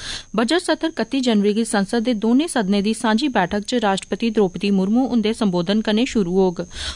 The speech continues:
उस दिन केंद्रीय वित्त मंत्री निर्मला सीतारमण आर्थिक सर्वेक्षण पेश करङन। वित्त मंत्री शनिवारें केंद्रीय बजट बीह् सौ पंजी छब्बी बी पेश करङन। लोकसभा ते राज्यसभा च सोमवारें राष्ट्रपति हुंदे अभिभाशन पर धन्नवाद प्रस्ताव पर चर्चा होग। बजट सत्र दा पैह्ला चरण शुक्रवार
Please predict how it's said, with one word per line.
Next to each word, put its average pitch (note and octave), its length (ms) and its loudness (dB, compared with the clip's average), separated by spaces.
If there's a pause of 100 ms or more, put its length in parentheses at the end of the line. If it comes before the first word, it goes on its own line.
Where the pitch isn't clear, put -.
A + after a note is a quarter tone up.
(140)
उस C4 140 4
दिन E4+ 140 2
केंद्रीय D#4+ 380 2
वित्त D4+ 260 -2
मंत्री B3 380 0
निर्मला G#3+ 400 2
सीतारमण G#3 640 0
आर्थिक G#3 320 -2
सर्वेक्षण F#3 520 0
पेश A3 260 0
करङन। F3+ 400 0 (140)
वित्त G3+ 200 2
मंत्री G3 280 2
शनिवारें F#3 520 0
केंद्रीय B3 400 0
बजट G3+ 280 0
बीह् F#3+ 180 0
सौ G3 140 -2
पंजी F#3 260 0
छब्बी G3 320 0
बी A3+ 140 -2
पेश A3 320 0
करङन। F3 400 0 (560)
लोकसभा D4+ 420 2
ते F4 140 -2
राज्यसभा C4+ 640 0
च C4+ 120 -6
सोमवारें A3 520 0
राष्ट्रपति G3 480 -2
हुंदे A#3 260 2
अभिभाशन G3+ 560 0
पर G#3+ 260 0
धन्नवाद B3 440 2
प्रस्ताव F#3 320 0
पर G3 160 -2
चर्चा F3+ 340 -2
होग। F3+ 260 2 (520)
बजट C#4 260 0
सत्र D#4 280 2
दा D#4+ 140 0
पैह्ला A3+ 340 2
चरण A3+ 280 0
शुक्रवार G3+ 520 0